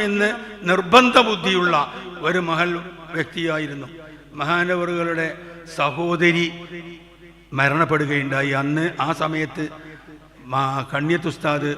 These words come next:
പട്ടിക്കാട് കോളേജിലാണ്. ഇവിടെ വാഴക്കാട് സഹോദരി മരണപ്പെടുന്ന സമയത്ത് പട്ടിക്കാട് കോളേജിലാണ് മഹാനവറുകൾ. എന്നിട്ട് മരണ-,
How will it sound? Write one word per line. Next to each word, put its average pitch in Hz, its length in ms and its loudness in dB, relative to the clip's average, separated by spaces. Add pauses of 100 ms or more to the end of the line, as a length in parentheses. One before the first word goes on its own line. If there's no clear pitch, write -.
(140)
പട്ടിക്കാട് 139 440 -6
കോളേജിലാണ്. 113 540 -6 (1300)
ഇവിടെ 165 260 8
വാഴക്കാട് 175 480 6 (120)
സഹോദരി 175 500 0
മരണപ്പെടുന്ന 170 540 -2
സമയത്ത് 170 340 -2 (420)
പട്ടിക്കാട് 170 460 -2 (100)
കോളേജിലാണ് 165 640 0
മഹാനവറുകൾ. 147 560 -2 (480)
എന്നിട്ട് 131 340 -6
മരണ-, 127 320 -6